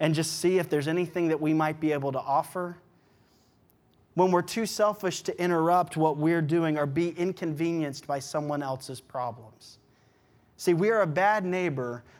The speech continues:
whenever we turn a person into a problem. And we've all done that. We've all been bad neighbors. But that's not what we were built for. And so Jesus uses this story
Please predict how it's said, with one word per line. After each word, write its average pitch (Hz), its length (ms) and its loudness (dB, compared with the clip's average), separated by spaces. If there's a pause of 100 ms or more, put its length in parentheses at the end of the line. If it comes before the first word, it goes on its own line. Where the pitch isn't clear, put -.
whenever 175 340 0
we 170 140 2
turn 156 240 -4
a 147 60 0
person 156 540 -6
into 139 280 -6
a 131 60 -4
problem. 117 520 -6 (1200)
And 151 100 2
we've 160 160 2
all 175 160 4
done 147 260 0
that. 101 200 -14 (640)
We've 156 160 -2
all 165 220 4
been 151 380 -2
bad 139 420 0
neighbors. 120 640 -10 (680)
But 151 140 -14
that's 151 240 -4
not 170 240 0
what 165 120 -2
we 151 120 -2
were 135 140 -2
built 151 320 -6
for. 107 280 -14 (1040)
And 170 120 0
so 185 120 4
Jesus 202 540 0
uses 202 500 -2
this 165 220 -4
story 180 600 -2